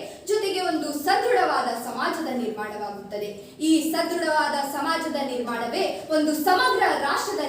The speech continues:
ನಿರ್ಮಾಣಕ್ಕೆ ಕಾರಣವಾಗುತ್ತದೆ. ಯದಾ ಯದಾ ಹಿ ಧರ್ಮಸ್ಯ ಗ್ಲಾನಿರ್ಭವತಿ ಭಾರತ ಅಭ್ಯುತ್ಥಾನಂ ಅಧರ್ಮಸ್ಯ ತದಾತ್ಮಾನಂ ಸೃಜಾಮ್ಯಹಂ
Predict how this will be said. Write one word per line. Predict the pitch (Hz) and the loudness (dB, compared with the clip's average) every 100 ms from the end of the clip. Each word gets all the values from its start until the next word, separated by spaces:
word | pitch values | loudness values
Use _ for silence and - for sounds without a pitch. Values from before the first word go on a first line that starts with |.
| 254 | -4
ನಿರ್ಮಾಣಕ್ಕೆ | 254 240 240 - 311 233 240 277 | -4 -4 -4 -6 -4 -4 -4 -2
ಕಾರಣವಾಗುತ್ತದೆ. | - 330 285 233 233 226 240 - 220 - - - - - - | 0 0 -2 -4 -4 -4 -4 -6 -6 -10 -16 -20 -20 -20 -6
ಯದಾ | 294 294 339 370 311 | -2 0 2 2 0
ಯದಾ | 330 415 415 | 2 2 4
ಹಿ | 381 330 | 4 2
ಧರ್ಮಸ್ಯ | 320 311 302 - 381 - - | -2 -2 -2 0 0 0 -2
ಗ್ಲಾನಿರ್ಭವತಿ | 320 - 466 403 311 311 370 359 - | 0 2 2 0 0 -2 -2 -4 -2
ಭಾರತ | 269 247 240 - 277 - - - - | -2 -2 -4 -4 -6 -8 -14 -20 -10
ಅಭ್ಯುತ್ಥಾನಂ | 254 226 392 480 359 302 277 269 247 240 | -8 -6 -2 0 0 0 0 -2 -4 -8
ಅಧರ್ಮಸ್ಯ | - 370 302 - - 254 233 | -4 -2 -2 -4 -6 -6 -4
ತದಾತ್ಮಾನಂ | - - 415 - 294 247 240 240 240 | -6 -4 -2 -2 -4 -4 -4 -6 -8
ಸೃಜಾಮ್ಯಹಂ | 240 240 233 220 214 214 | -8 -8 -6 -8 -8 -10